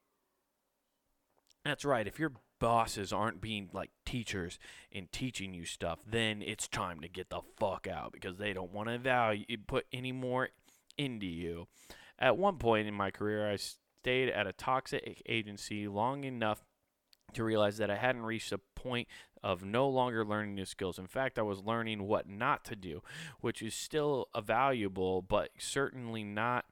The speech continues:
what I was looking for when I was trying to be my best self.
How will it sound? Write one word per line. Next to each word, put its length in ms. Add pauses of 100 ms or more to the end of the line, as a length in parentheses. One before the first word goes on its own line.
(460)
what 280
I 120
was 140
looking 340
for 300
when 180
I 60
was 160
trying 480
to 80
be 440
my 220
best 340
self. 260